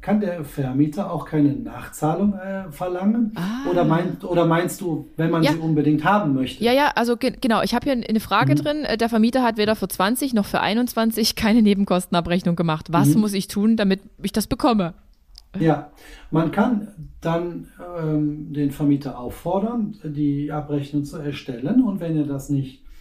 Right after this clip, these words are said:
Speaker 1: äh, tut, dann kann man von seinem Zurückbehaltungsrecht Gebrauch machen. Dann kann man sagen, okay, also wenn du, äh, nicht abrechnest, dann zahle ich auch erstmal keine Betriebskosten mehr.
Speaker 2: Mhm.
Speaker 1: Was man auch machen kann, das geht allerdings erst dann, wenn das Mietverhältnis auch beendet ist,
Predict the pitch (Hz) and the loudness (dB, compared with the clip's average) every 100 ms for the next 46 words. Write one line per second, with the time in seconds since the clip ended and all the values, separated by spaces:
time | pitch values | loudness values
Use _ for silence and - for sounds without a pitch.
0 | - - - - - 135 - 143 208 - | -20 -20 -20 -18 -12 -12 -4 -2 -2 -2
1 | 151 147 151 160 160 143 143 147 135 127 | 0 2 2 0 2 4 2 2 -2 -2
2 | 117 - 120 156 - 139 196 208 202 196 | -8 -6 -2 -2 -2 -4 -2 -2 -2 0
3 | 202 - 165 185 214 - 233 190 147 156 | -2 -2 -4 -4 -4 -6 -4 -2 -2 0
4 | 139 127 127 131 - 139 185 165 151 151 | -2 -4 -8 -10 -6 -4 -4 -4 -2 -2
5 | 139 135 - - - 147 135 139 139 - | -2 -6 -12 -20 -14 -8 -4 -2 -2 -4
6 | - - 143 143 208 - - 143 143 147 | -14 -6 -4 -2 -4 -4 -2 0 0 -2
7 | - 160 165 147 143 143 - 135 - 131 | -6 -8 -6 -6 -6 -8 -6 -6 -4 -4
8 | 127 127 131 120 - 143 139 - 151 160 | -4 -8 -8 -10 -6 -6 -6 -4 -2 -2
9 | 202 214 - 190 170 160 170 151 143 143 | -4 -4 -4 -2 0 2 2 2 0 0
10 | 147 165 185 214 214 208 202 214 214 - | -2 -2 -4 0 -2 0 4 4 2 -8
11 | - - 147 147 170 160 143 139 147 147 | -20 -10 -8 -4 -4 -2 0 2 2 2
12 | 151 139 - - 156 143 147 151 143 143 | 0 0 -2 -12 -4 2 4 4 4 2
13 | 143 147 143 139 139 143 135 139 - 135 | 2 0 0 -2 -4 -2 -4 -8 -10 -8
14 | 160 214 165 - - 185 - - | 2 2 2 -2 -6 -6 -6 -10